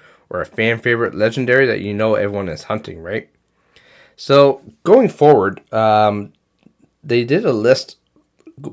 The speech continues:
by going through T C G Player. And as of the time of writing this article, which was on June ninth, uh, this is what they came up with. The first card is, of course, Lono, the special illustration rare.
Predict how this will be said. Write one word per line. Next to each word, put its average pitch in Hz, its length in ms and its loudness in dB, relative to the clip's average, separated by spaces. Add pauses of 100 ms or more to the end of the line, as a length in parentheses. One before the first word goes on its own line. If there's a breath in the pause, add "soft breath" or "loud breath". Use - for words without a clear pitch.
by 113 160 2
going 117 260 -2
through 107 400 -4
T 117 160 -8
C 113 140 -10
G 117 160 -6
Player. 80 360 -12 (1000 soft breath)
And 117 500 -2
as 151 260 0
of 214 120 -8
the 147 100 -10
time 135 600 0
of 110 320 -2
writing 107 560 -4
this 98 180 -8
article, 107 460 -8
which 101 220 -12
was 101 200 -6
on 104 260 -4
June 95 280 -8
ninth, 92 480 -10 (640 loud breath)
uh, 95 480 -4 (140)
this 127 200 -12
is 127 80 -12
what 113 180 -2
they 101 100 -4
came 117 200 -6
up 165 160 -4
with. - 240 -10 (380 soft breath)
The - 100 -12
first 202 280 -2
card 127 340 -2 (420)
is, 131 320 -2 (200)
of 110 160 -8
course, - 280 -8
Lono, 107 500 -6 (340 soft breath)
the 107 160 -6
special 113 460 -4
illustration 104 520 -6
rare. 143 240 -2